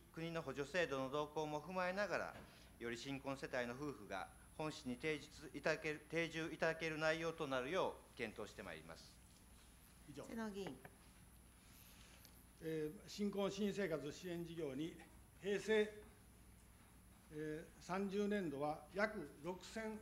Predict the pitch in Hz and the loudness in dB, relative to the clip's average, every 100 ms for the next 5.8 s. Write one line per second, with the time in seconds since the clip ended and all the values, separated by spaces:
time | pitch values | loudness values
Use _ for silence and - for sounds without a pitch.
0 | - 170 190 185 185 180 190 185 185 170 | -8 -6 -4 2 2 2 -2 -2 -2 0
1 | 147 143 151 156 165 214 262 - 190 214 | -2 0 0 0 0 2 2 0 0 0
2 | 214 147 117 143 165 120 135 185 185 - | 0 -6 -8 -4 -2 -2 -2 -2 -4 -10
3 | - 139 131 135 131 135 127 - - - | -8 -6 -6 -6 -4 -4 -4 -8 -16 -20
4 | - - - - - - - 196 208 208 | -20 -18 -18 -20 -20 -18 -6 -2 0 2
5 | 208 196 202 185 151 147 170 | 0 0 -2 0 -2 -2 -2